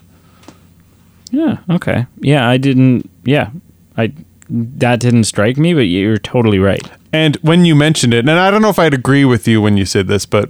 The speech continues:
Speaker 2: that I would like it 'cause it was, like, a Bond film action at the end.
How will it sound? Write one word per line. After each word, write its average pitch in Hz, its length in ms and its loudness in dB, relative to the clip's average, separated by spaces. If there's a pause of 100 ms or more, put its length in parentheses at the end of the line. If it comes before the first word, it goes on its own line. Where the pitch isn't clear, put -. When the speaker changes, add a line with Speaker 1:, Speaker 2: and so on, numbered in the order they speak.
(120)
Speaker 2:
that 117 200 -2
I 110 120 0
would 107 180 0
like 110 260 -2
it 113 120 -4
'cause 107 160 -2
it 113 60 2
was, 104 160 0
like, 104 180 -2
a 101 40 -2
Bond 104 440 -2
film 107 600 0
action 117 420 -2
at 113 160 -2
the 120 100 0
end. 120 240 0